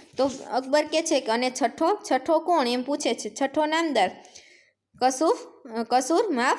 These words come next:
કરજો, પણ રાજકાજના ને બીજા અનેક સારા કામો પડ્યા મૂકીને મૂરખના સરદાર શોધીને દરબારમાં આણવાનો, દરબારમાં આણવાનો મને હુકમ કરનાર તે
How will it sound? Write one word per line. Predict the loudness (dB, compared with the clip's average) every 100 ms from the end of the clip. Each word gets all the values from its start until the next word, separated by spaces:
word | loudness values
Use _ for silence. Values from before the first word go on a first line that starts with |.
| -4 -2
કરજો, | 2 2 4 0
પણ | 2 0 2
રાજકાજના | 4 4 2 2 2 2 0 2 0 -6 -20 -20 _
ને | -2 -2
બીજા | -2 2 4
અનેક | 4 2 0 -2
સારા | 0 4 4
કામો | 2 0 0
પડ્યા | 0 0 2 0
મૂકીને | 0 -2 0 0
મૂરખના | 2 2 2 -2
સરદાર | 0 -2 2 0
શોધીને | 2 0 2 2 0
દરબારમાં | 0 0 2 2 2 0 -2 -8 -20 -20 -20 _
આણવાનો, | -2 0 0 0 0 0 -2 -4 -16 _ _ _ _ _ _ _ _ -16 -6
દરબારમાં | 2 4 6 4 4 2
આણવાનો | 2 2 2 2
મને | 2 2
હુકમ | 2 0 0 0
કરનાર | 2 2 4 0 0
તે | -4 -2 -2